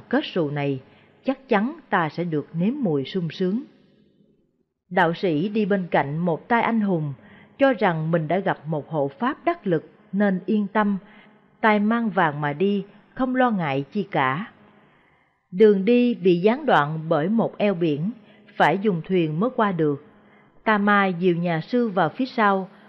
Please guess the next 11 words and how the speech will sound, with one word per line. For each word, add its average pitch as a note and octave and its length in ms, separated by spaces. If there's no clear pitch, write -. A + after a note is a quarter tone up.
một F3+ 300
chỗ D#3+ 240
vắng G3 360
khuất. F4+ 160
Túi C#4+ 180
vải D#3+ 320
để E3+ 160
ở D#3+ 260
giữa D#3 220
hai A3+ 240
người, D#3 380